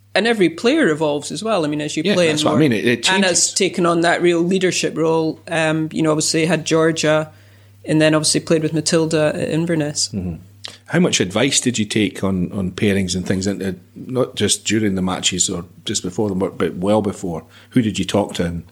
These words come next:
Speaker 2: what was the
Speaker 1: I think
Speaker 2: best
Speaker 1: really
Speaker 2: advice
Speaker 1: just
Speaker 2: you
Speaker 1: the
Speaker 2: got?
Speaker 1: other vice captains. I mean, obviously for Gleneagles, I spoke to Paul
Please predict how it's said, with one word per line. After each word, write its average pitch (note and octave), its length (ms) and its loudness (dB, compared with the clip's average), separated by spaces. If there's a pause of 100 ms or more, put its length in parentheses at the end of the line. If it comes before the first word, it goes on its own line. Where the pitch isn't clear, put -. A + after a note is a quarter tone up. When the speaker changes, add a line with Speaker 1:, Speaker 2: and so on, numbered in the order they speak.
(260)
Speaker 2:
what A#2 100 0
was - 100 0
the - 80 0
Speaker 1:
I - 40 0
think G2 120 2
Speaker 2:
best - 120 0
Speaker 1:
really G3+ 140 4
Speaker 2:
advice E3+ 120 4
Speaker 1:
just E3 140 2
Speaker 2:
you - 60 0
Speaker 1:
the E3+ 60 0
Speaker 2:
got? E3 100 4
Speaker 1:
other D3 160 0
vice D3 260 -2
captains. - 520 -4
I E3 60 -2
mean, E3+ 80 2
obviously G3 460 2
for D#3+ 180 -4
Gleneagles, D#3+ 500 0
I D#3 60 -2
spoke - 360 -2
to D3 260 -4 (100)
Paul D3+ 300 0